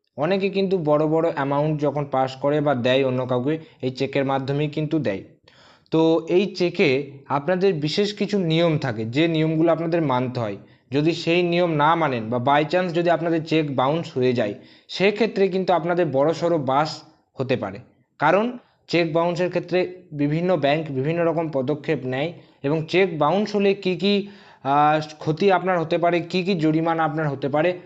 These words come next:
আজকে সেই বিষয় নিয়ে আলোচনা করব। তাই অবশ্যই ভিডিওটি শেষ পর্যন্ত দেখার অনুরোধ রইল। তো চলুন ভিডিওটি শুরু করা যাক। তো প্রথমে আমরা দেখে নেব যে কী কী কারণে আপনার চেক বাউন্স হতে পারে। সব থেকে প্রথমেই যেটা হচ্ছে,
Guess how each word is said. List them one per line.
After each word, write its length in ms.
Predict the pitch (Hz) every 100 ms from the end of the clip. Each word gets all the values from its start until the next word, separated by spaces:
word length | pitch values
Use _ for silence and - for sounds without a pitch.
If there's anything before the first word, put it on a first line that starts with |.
| - -
আজকে 340 | 143 - 160
সেই 240 | 156 143
বিষয় 300 | 143 143 151
নিয়ে 240 | 151 165 170
আলোচনা 380 | 127 120 120 110
করব। 220 | 101 98 - _ _
তাই 120 | - 120
অবশ্যই 420 | 139 160 196 185
ভিডিওটি 400 | 147 135 139 160
শেষ 320 | 160 156 156
পর্যন্ত 460 | 143 135 131 131 131
দেখার 280 | 120 139 -
অনুরোধ 440 | 127 113 107 98
রইল। 140 | 95 87 - _ _ -
তো 80 |
চলুন 320 | 131 165 196 156
ভিডিওটি 600 | 147 143 160 175 - - _
শুরু 260 | - 175 180
করা 200 | 135 104
যাক। 160 | 95 - _ _ _ _ _ _ _ _ _ _ _ _ _ _ -
তো 60 | 160
প্রথমে 360 | 180 180 226
আমরা 180 | 233 233
দেখে 260 | 180 175 220
নেব 240 | 175 160
যে 140 | 165
কী 260 | 196 - 202
কী 160 | 208 220
কারণে 420 | 190 185 196 208
আপনার 220 | 175 196
চেক 320 | - 165 170 135
বাউন্স 400 | 127 147 156 139
হতে 160 | 123
পারে। 220 | 110 101 - _ _ _ _ -
সব 300 | 208 208 -
থেকে 240 | 254 254
প্রথমেই 480 | 254 185 196 233 240
যেটা 280 | 175 180 190
হচ্ছে, 440 | 196 196 143 143